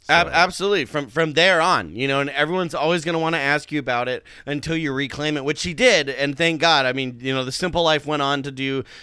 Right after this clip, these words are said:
Speaker 1: you know, a few seasons. It, it's amazing. I was thinking about doing that as a dump i-, in itself, but
Speaker 2: Mm-hmm.
Speaker 1: it probably would have only been a dump because of the sex tape thing ha-, having a,
Speaker 2: Mm-hmm.
Speaker 1: happened, you know.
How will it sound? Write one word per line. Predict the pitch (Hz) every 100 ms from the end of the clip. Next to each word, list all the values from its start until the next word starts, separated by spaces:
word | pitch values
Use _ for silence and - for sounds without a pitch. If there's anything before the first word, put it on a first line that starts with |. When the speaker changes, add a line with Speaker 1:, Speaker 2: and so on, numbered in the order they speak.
| -
Speaker 1:
you | 139
know, | 123
a |
few | 120 170 196 190
seasons. | - 180 170 175 170 151
It, | 131 117 92
it's | 107 127 120
amazing. | 120 139 147 143 143 139 135
I | 113 135
was | 139
thinking | 147 143
about | 131 127
doing | 127 127
that | 113 110 117
as | 123 120
a |
dump | 117 127 127 123
i-, |
in | 104 120 107 127
itself, | 170 143 - 143 156
but | 147
Speaker 2:
Mm-hmm. | 135
Speaker 1:
it | 156
probably | 139 135
would | 143
have | 135
only | 120 131
been | 127
a | 123
dump | 120 123 123
because | 107 - 110
of | 113 101 101 - - -
the | 123
sex | - 117
tape | - 120 107
thing | 127 123
ha-, | 117
having | 101 110 117 117
a, | 110
Speaker 2:
Mm-hmm. | -
Speaker 1:
happened, | 104 113 127 127 - - - -
you | - 147
know. | 135 131